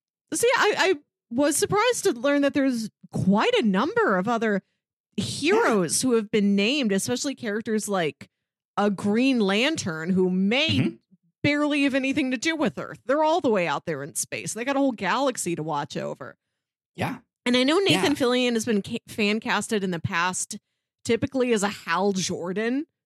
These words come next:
Speaker 1: So getting
Speaker 2: Well,
Speaker 1: him
Speaker 2: he
Speaker 1: as a Guy Gardner is an interesting twist.
Speaker 2: If I'm not mistaken, he voiced Gr-, he voiced Hal Jordan, Green Lantern, in one of the animated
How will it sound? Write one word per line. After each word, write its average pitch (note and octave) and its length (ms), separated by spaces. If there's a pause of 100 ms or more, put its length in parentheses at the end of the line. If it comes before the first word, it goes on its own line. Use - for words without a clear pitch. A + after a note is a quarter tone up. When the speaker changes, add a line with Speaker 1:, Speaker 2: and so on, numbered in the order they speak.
Speaker 1:
So A3 100
getting D4 260
Speaker 2:
Well, D4 80
Speaker 1:
him B3 40
Speaker 2:
he B3+ 80
Speaker 1:
as G3+ 80
a G#3 60
Guy G3 420
Gardner G3+ 640
is C#4+ 100
an C#4+ 100
interesting C#4+ 520
twist. D#4+ 480 (720)
Speaker 2:
If F3+ 140
I'm G3+ 80
not B3+ 120
mistaken, A#3 380
he G#3 260
voiced A2 1160
Gr-, B2 200
he D3+ 220
voiced D#3+ 420
Hal C#3 260
Jordan, A2 520
Green G#2 260
Lantern, G2+ 360
in G2 120
one A2 140
of A2+ 120
the G#2+ 260
animated F#2+ 840